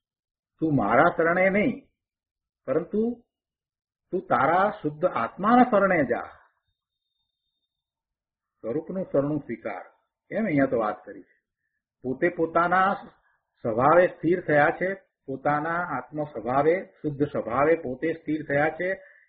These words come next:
એમાં રમણતા કરે છે, તો એમનો ઉપદેશ પણ એમ જ આવે છે. એમ નથી આવતો કે ના, અમે અમારા આત્મામાં રહીએ ને તું પણ અમારા આત્માનું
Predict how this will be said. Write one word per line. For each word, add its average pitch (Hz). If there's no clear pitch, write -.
એમાં 143
રમણતા 151
કરે 156
છે, 190
તો 170
એમનો 175
ઉપદેશ 170
પણ 190
એમ 156
જ 214
આવે 160
છે. 143
એમ 175
નથી 214
આવતો 196
કે 190
ના, 180
અમે 147
અમારા 185
આત્મામાં 185
રહીએ 180
ને 143
તું 180
પણ 196
અમારા 185
આત્માનું 180